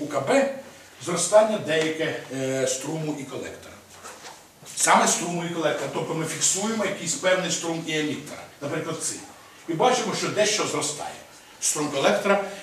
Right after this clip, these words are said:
при зміні струма У К, е, напруги У К Б. Далі, при збільшенні струму і емітера, при збільшенні струму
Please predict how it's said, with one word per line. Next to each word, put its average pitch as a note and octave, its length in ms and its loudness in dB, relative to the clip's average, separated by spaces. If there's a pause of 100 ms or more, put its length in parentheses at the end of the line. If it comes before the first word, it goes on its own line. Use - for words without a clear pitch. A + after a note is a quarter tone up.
при D#3 120 -2
зміні F3+ 500 -2
струма C#3+ 520 -2
У C3 40 -8
К, - 200 -8
е, C3+ 320 8
напруги D#3 360 0 (120)
У - 80 -8
К - 60 -4
Б. - 40 -6 (1400)
Далі, E3 360 6 (420)
при A3+ 200 6
збільшенні A3+ 640 6
струму G3+ 600 4
і G3+ 80 6
емітера, E3+ 560 2 (380)
при G3 160 2
збільшенні D#3+ 560 0
струму D3 380 -4